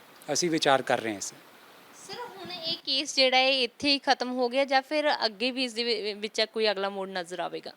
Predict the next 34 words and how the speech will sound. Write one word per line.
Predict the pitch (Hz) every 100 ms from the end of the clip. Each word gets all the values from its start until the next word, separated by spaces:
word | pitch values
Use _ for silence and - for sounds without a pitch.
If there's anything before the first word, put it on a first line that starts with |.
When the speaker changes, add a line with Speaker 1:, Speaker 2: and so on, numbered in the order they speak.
| _ _ - _ _ - - - - - -
Speaker 1:
ਹਾਲੇ | 139 175
ਤਾਂ | 180
ਜੀ | 220
ਇਨਵੈਸਟੀਗੇਸ਼ਨ | 220 190 170 196 202 190
ਜਿਵੇਂ | 190 190 196
ਉਹ |
ਕਹਿ | 185 180
ਰਹੇ, | 185 190
ਕਰ | 175 151
ਰਹੇ | 180 190
ਨੇ | 180 156 - - - - - -
ਤੇ | 175
ਅਸੀਂ | 175 -
ਇਹਨੂੰ | 196 190
ਵਾਚ | 165 170
ਕਰਾਂਗੇ। | - 180 202 202 185 - 131 -
ਜੇ | 139 151
ਕੋਈ | 156 175 175 170 156 -
ਇਲੀਗਲ | 156 151 156 185 175 156 -
ਕੰਮ | 139 147
ਹੋਏਗਾ | 123 143 175 175 131 - - - -
ਅਸੀਂ | 143 170
ਹਾਈ | 135
ਕੋਰਟ | 127 135 117
ਦੁਆਰਾ | 113 131
ਆ | 160
ਜਾਵਾਂਗੇ। | 170 175 - -
Speaker 2:
ਮੰਗ | - 302
ਕੀ | 330 339 302
ਕੀ | -
ਸੀ | - - -
ਤੁਹਾਡੀ | 190 - 180
ਪੂਰੀ | 87
ਪਟੀਸ਼ਨ | 110 117